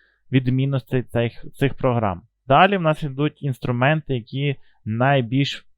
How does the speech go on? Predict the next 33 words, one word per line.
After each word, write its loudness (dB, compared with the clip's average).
потрібніші 0
або -2
найбільш -2
використовуваніші -2
в -16
цій -4
програмі. 0
Значить, -2
інструменти 4
йдуть 0
у 0
два 6
ряди, 2
про -4
них -4
ми -2
також -4
поговоримо 0
з -10
вами. -2
Так 2
само, 2
як 0
у 0
Word, 2
в -2
нас 0
є 2
лінійка, -2
яка -2
розташована -4
ось -2
зверху, -2